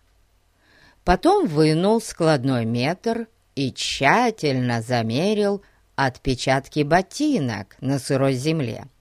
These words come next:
Поискал вокруг окурок сигареты или ещё какую-нибудь улику.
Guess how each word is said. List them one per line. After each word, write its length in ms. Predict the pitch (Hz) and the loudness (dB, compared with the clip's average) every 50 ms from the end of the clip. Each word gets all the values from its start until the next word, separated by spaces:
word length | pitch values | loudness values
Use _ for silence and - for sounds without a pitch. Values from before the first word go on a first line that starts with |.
| _ _ _ _ _ _ _ _ _ - - - - _ _ | _ _ _ _ _ _ _ _ _ -20 -20 -20 -20 _ _
Поискал 580 | - 359 370 349 - - - 170 147 131 127 123 | -4 -2 -2 -2 -2 -2 -2 0 0 2 0 0
вокруг 600 | 131 131 123 - - 160 180 190 180 156 - - - - - - _ _ | -2 -2 -4 -4 -2 -2 0 0 0 -2 -4 -10 -20 -20 -20 -20 _ _
окурок 440 | - 220 262 - 370 311 214 - - | -8 -6 -4 -2 0 0 0 -2 -2
сигареты 800 | - 143 117 131 123 120 135 185 220 214 208 - - 165 160 156 | -4 -6 -2 -2 -2 -2 0 0 -2 -2 -4 -4 -4 -2 -2 -2
или 280 | - - 294 320 254 160 | -4 -4 -4 -2 0 0
ещё 300 | 127 120 - 165 170 160 | 0 -2 -2 -2 -2 0
какую-нибудь 640 | - 139 - 139 135 139 139 135 127 143 135 - - | 0 -2 0 0 0 2 2 0 0 -2 -2 -2 -2
улику. 720 | 208 247 262 226 156 113 107 - _ - - 95 92 123 | 0 2 2 2 0 -2 -4 -8 _ -14 -12 -12 -12 -12